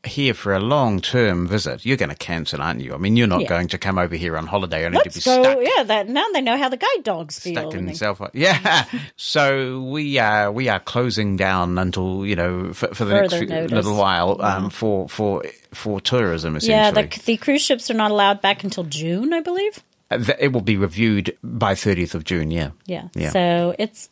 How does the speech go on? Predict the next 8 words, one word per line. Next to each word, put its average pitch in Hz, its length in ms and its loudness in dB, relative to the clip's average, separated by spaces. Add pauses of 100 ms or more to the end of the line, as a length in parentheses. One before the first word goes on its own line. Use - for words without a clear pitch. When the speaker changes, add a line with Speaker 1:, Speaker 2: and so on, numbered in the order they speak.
Speaker 2:
it's, - 400 -4 (680)
it's - 200 0 (100)
interesting. 285 400 0
I 247 60 -2
mean, 285 240 2
you, 262 340 -6 (340)
the, 262 200 0 (340)
I 302 240 2